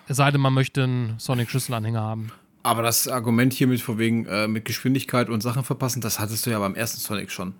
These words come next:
Speaker 2: Also wenn das Ding Speed, wenn der Speed drauf gekriegt hat, äh, du konntest gar nicht so schnell, also das, das, das Level kam ja gar nicht hinterher. Die Kugel, die
Speaker 1: Ja,
Speaker 2: war ja
Speaker 1: aber
Speaker 2: schon,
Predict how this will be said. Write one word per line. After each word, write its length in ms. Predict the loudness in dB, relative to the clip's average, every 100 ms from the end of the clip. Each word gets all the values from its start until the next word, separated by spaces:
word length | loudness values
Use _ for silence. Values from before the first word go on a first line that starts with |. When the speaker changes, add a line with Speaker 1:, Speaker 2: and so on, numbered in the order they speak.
| -6
Speaker 2:
Also 200 | -2 0
wenn 120 | 2
das 140 | 2 0
Ding 120 | 0
Speed, 260 | 4 4 4
wenn 100 | 4
der 80 |
Speed 280 | 2 0 2
drauf 160 | 2 2
gekriegt 340 | -2 -4 0
hat, 180 | -2 0
äh, 180 | -2 0
du 100 | 0
konntest 300 | 0 0 2
gar 100 | 2
nicht 140 | 2
so 80 | 0
schnell, 380 | 2 2 2 0 2
also 140 | 6
das, 200 | 6 6
das, 280 | 4 0 -2
das 200 | -4 4
Level 260 | 8 10 8
kam 200 | 6 2
ja 60 |
gar 120 | 2 0
nicht 120 | 0
hinterher. 440 | 0 4 4 4 0 _ _ _ _ -20 -20 -8 -6
Die 60 |
Kugel, 400 | 2 6 8 8
die 80 | 8
Speaker 1:
Ja, 200 | 6 8
Speaker 2:
war 120 | 8 10
ja 60 |
Speaker 1:
aber 160 | 10 10
Speaker 2:
schon, 240 | 8 6